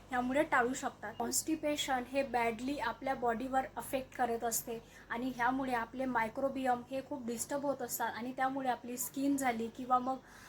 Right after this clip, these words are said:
अ, ते तोंडावर आपल्याला पिंपल्स येणे, केसांमध्ये कोंडा होणे, तर ह्या समस्या आपल्या वाढत जात असतात.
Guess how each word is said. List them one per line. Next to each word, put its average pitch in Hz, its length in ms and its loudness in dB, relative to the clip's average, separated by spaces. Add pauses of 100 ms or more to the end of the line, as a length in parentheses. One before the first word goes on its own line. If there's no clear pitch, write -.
(140)
अ, 240 100 -2 (140)
ते 247 140 2
तोंडावर 247 520 4
आपल्याला 254 300 4
पिंपल्स 254 600 0
येणे, 233 200 -2
केसांमध्ये 247 520 -2
कोंडा 240 380 0
होणे, 254 320 0 (360)
तर 285 60 -4
ह्या 277 200 2
समस्या 277 440 0
आपल्या 285 240 0
वाढत 233 340 2
जात 233 220 0
असतात. 226 300 -2